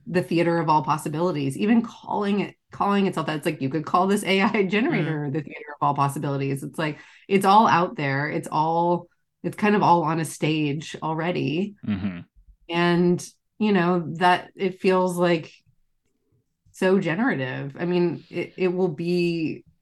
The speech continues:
Speaker 1: it's, it's what, I mean, it's like, I think that's what, that's what its potential is. It's like, if,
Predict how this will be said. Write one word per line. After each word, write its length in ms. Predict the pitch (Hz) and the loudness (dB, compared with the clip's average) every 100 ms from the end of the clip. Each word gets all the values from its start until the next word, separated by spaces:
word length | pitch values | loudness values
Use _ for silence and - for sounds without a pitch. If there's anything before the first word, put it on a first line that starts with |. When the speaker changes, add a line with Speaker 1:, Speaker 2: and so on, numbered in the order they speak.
| _ _ _ _ | _ _ _ _
Speaker 1:
it's, 260 | 190 190 - - _ | -6 -6 -14 -20 _
it's 280 | - 208 202 | 0 0 2
what, 140 | 226 226 | 4 4
I 200 | - 254 | 4 4
mean, 160 | 277 | 6
it's 160 | 269 269 | 4 2
like, 160 | 240 262 | 0 0
I 40 | |
think 180 | 247 240 | 0 2
that's 220 | 226 220 | 0 -2
what, 200 | 220 202 _ _ _ _ _ _ _ _ _ _ - | -6 -6 _ _ _ _ _ _ _ _ _ _ -4
that's 220 | 214 202 | -4 2
what 160 | 226 | 2
its 120 | 208 - | 2 0
potential 440 | 180 349 370 165 | 2 4 4 2
is. 200 | 147 151 | 0 0
It's 120 | 151 | -2
like, 160 | 185 175 | -2 0
if, 240 | 180 - | -2 -6